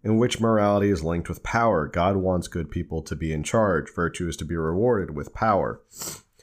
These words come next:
God, therefore, wants a hierarchical society in which there are moral authorities who should be obeyed in each domain, individual power, global power, financial power, social power. God makes laws, commandments, defining right and wrong. One must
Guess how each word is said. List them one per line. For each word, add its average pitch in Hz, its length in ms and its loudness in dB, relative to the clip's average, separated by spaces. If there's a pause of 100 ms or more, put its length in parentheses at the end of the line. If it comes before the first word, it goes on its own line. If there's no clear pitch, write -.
(460)
God, 139 340 4
therefore, 127 520 4
wants 113 280 2
a 104 140 2
hierarchical 110 580 4
society 104 540 2
in 98 120 2
which 98 220 2
there 95 140 4
are 92 40 2
moral 95 280 2
authorities 98 520 2
who 95 120 0
should 92 220 -2
be 92 120 0
obeyed 92 540 2
in 92 100 2
each 90 240 0
domain, 92 480 2
individual 107 560 2
power, 92 460 2
global 107 460 0
power, 87 400 2
financial 87 500 -4
power, 78 360 -2
social 156 460 -2
power. 69 480 -4 (600)
God 110 300 4
makes 104 300 2
laws, 90 320 2
commandments, 87 460 -2
defining 85 360 -4
right 78 220 -2
and 71 180 -8
wrong. 90 420 0
One 90 160 -2
must - 280 -4